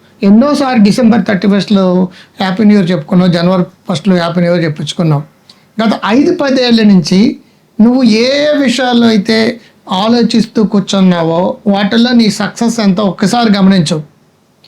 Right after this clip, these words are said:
రెండు వేల ఐదు ఎంత, ఇరవై ఐదు ఎంత, ఇరవై నాలుగు ఎంత, ఇరవై మూడు ఎంత, ఇరవై రెండు ఎంత, ఇరవై ఒకటి ఎంత, ఇరవై ఎంత, పంతొమ్మిది ఎంత, పద్దెనిమిది ఎంత, పదిహేడు ఎంత, పదహారు ఎంత. గత పదేళ్ళు about or, pinch అయ్యే చూసి చూసుకో.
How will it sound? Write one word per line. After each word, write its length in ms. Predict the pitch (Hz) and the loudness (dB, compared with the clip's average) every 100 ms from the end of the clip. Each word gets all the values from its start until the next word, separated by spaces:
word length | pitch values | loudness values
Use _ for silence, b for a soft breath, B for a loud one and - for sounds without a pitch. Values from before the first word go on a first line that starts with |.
| b b - | b b 0
రెండు 200 | 214 240 | 4 4
వేల 160 | 247 233 | 2 2
ఐదు 160 | 208 | 2
ఎంత, 200 | 196 180 | 2 0
ఇరవై 380 | 208 202 196 202 | 0 0 0 0
ఐదు 160 | 196 180 | 0 0
ఎంత, 160 | 170 | 0
ఇరవై 280 | 202 190 185 | 0 0 0
నాలుగు 260 | 185 190 180 | 0 0 -2
ఎంత, 200 | 170 175 | -2 0
ఇరవై 260 | 185 175 | 0 2
మూడు 160 | 180 175 | 2 0
ఎంత, 180 | 165 165 | -2 -2
ఇరవై 240 | 175 175 | 0 -2
రెండు 200 | 170 165 | -2 -2
ఎంత, 320 | 160 151 226 233 B B - | -2 -2 -2 -6 B B -2
ఇరవై 280 | 190 220 240 | 0 2 2
ఒకటి 140 | 214 | 2
ఎంత, 180 | 196 180 | 2 2
ఇరవై 360 | 240 196 196 208 | 0 0 0 0
ఎంత, 240 | 190 165 | 0 0
పంతొమ్మిది 600 | 208 202 190 185 220 196 | -4 0 0 2 2 2
ఎంత, 200 | 175 165 | 0 -2
పద్దెనిమిది 600 | 226 233 180 170 202 185 | -4 -2 -2 2 2 2
ఎంత, 180 | 165 196 | 0 -2
పదిహేడు 440 | 196 170 175 196 | -2 0 0 0
ఎంత, 200 | 175 156 | -2 -4
పదహారు 460 | 254 320 254 185 - | -6 -4 -2 -2 -4
ఎంత. 220 | 156 151 202 - _ _ _ _ _ _ | -6 -8 -12 -16 _ _ _ _ _ _
గత 160 | 254 233 | -2 -2
పదేళ్ళు 380 | 262 277 285 277 | 0 0 0 0
about 460 | 262 233 254 254 | 0 0 0 -2
or, 200 | 285 269 196 - 240 | -2 -2 -2 -4 0
pinch 180 | 226 247 | 0 0
అయ్యే 160 | 247 | 0
చూసి 640 | 254 240 202 311 320 - 302 | 0 0 0 0 -2 -2 -2
చూసుకో. 320 | 285 320 | -2 -6